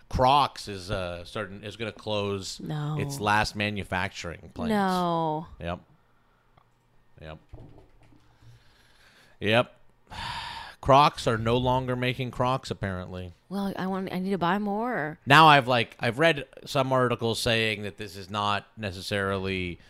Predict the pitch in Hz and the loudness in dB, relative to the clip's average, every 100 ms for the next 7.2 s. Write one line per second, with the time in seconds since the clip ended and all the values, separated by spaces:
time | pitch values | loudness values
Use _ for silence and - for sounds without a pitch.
0 | - - - 98 95 95 - 110 101 95 | -20 -20 -12 -6 -4 -4 0 2 4 2
1 | - - 98 90 90 107 92 107 107 - | -2 -6 -6 -4 -6 -6 -6 -4 -4 -4
2 | 104 95 98 92 90 85 - - - 113 | -6 -2 -4 -4 -8 -10 -14 -20 -4 0
3 | 107 - 110 101 101 - 98 95 92 - | 0 0 -2 -2 -6 -8 -10 -10 -12 -6
4 | 101 95 101 98 90 98 92 92 92 90 | -4 -4 -4 -6 -4 -2 -2 -4 -4 -2
5 | 90 82 - - 92 85 - - - _ | -2 -4 -8 -4 -2 -4 -12 -16 -18 _
6 | 92 80 - 92 78 76 - 85 82 80 | -6 -6 -6 -10 -8 -10 -8 -6 -6 -6
7 | 76 | -8